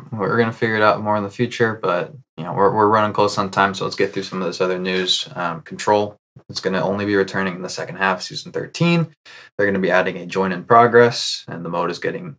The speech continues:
uh, a bit of work, is what is being said. And Respawn are reportedly working on more L T Ms for Apex Legends. I think it's weird that they're actually making updates to Control, but they're not releasing it twice now in the season. It's probably the most popular L T M that's been introduced,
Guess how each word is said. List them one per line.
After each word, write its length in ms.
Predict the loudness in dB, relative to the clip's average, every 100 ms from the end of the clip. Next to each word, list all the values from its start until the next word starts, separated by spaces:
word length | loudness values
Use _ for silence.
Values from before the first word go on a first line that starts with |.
| -8
uh, 280 | -4 -4 -4
a 60 |
bit 160 | -2 0
of 120 | -2
work, 340 | -2 -4 -6 -12
is 260 | -10 -10 -8
what 160 | -6
is 120 | -6 -8
being 260 | -10 -10
said. 400 | -4 2 4 2 -4 _ -10 0
And 160 | 4
Respawn 380 | 6 6 6 4
are 200 | 6 4
reportedly 600 | 4 2 0 0 -2 -4 2
working 320 | 2 2 0
on 180 | -2 -2
more 200 | 2 2
L 100 | 2
T 160 | 0 -8
Ms 100 | -6
for 120 | -6
Apex 300 | -4 -4 2
Legends. 560 | 4 4 2 -6 -10 -14 _ 0
I 100 | 4
think 160 | 4 4
it's 120 | 0
weird 320 | -4 -4 -6
that 120 | -4
they're 140 | 0 2
actually 300 | 0 -2 -4
making 580 | -2 -2 -4 -4 -8 -14 -4
updates 800 | -4 -2 0 2 0 -4 -8 -6 -2
to 80 | 0
Control, 540 | 0 2 4 4 4
but 200 | 0 0
they're 160 | 0 0
not 380 | -2 -2 -4 -8
releasing 540 | -6 -6 -6 -6 -6 -6
it 160 | -6
twice 360 | 0 0 0 -4
now 320 | -4 -4 -6 -10
in 120 | -10
the 60 |
season. 560 | -6 -4 -4 -6 -10 -12 _
It's 80 | -16 -6
probably 200 | -4 -4
the 60 | -6
most 160 | -6
popular 380 | -4 -4 -2 -4
L 100 | -6
T 160 | -8 -10
M 140 | -10
that's 140 | -12
been 160 | -8 -8
introduced, 580 | -8 -6 -2 -2 -2